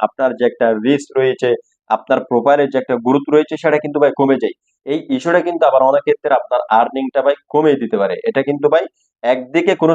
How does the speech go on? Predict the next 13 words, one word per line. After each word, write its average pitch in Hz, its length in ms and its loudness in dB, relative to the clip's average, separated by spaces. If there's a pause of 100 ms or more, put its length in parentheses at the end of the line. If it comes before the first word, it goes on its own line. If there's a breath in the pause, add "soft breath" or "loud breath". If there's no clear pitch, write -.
সমস্যা 160 340 -2
করতেছে 147 320 -2
না, 151 100 2
আবার 127 120 4 (120)
আরেকদিকে 123 480 -2
কিন্তু 143 260 -8
খুবই 139 240 2
মারাত্মক। 127 280 0 (100)
তার 127 140 2
মানে 151 200 2
বোঝাচ্ছে 151 360 0
যে 160 120 2
কি 190 80 4